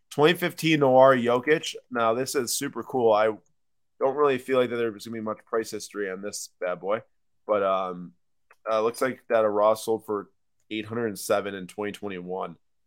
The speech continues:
Um, and that's well over, although Jokic obviously has been great since twenty twenty-one. Anyways, the Pat McAfee's at a thousand right now.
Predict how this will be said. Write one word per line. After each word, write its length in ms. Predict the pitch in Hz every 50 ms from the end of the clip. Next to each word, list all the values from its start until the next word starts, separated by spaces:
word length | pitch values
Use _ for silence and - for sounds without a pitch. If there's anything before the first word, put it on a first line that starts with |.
| _ _ -
Um, 260 | 92 87 85 87 - -
and 100 | 98 98
that's 200 | 98 92 - 92
well 200 | 98 98 95 95
over, 240 | 98 95 98 98
although 180 | 95 98 92 95
Jokic 440 | 95 92 90 90 92 87 87 - 85
obviously 320 | 82 80 82 80 - 80
has 80 | 80 -
been 140 | - 78 80
great 160 | 80 80 82
since 180 | - - - -
twenty 180 | - 87 85
twenty-one. 320 | 82 - 85 85 87 82 82
Anyways, 460 | 95 110 113 117 113 113 110 - - _ _ _ _ _ _ _ _ _ _ _ _ _ _ _ _ _ _ _ _ _ _ _ _ _ _ _ _ _ -
the 100 | 101 98
Pat 220 | - 113 113 113
McAfee's 380 | 110 110 113 113 107 113 113 101
at 120 | 110 98
a 20 | 98
thousand 460 | - - 107 107 110 110 104 110 107
right 220 | 107 107 107 107
now. 480 | 107 107 104 107 107 104 104 104 98 -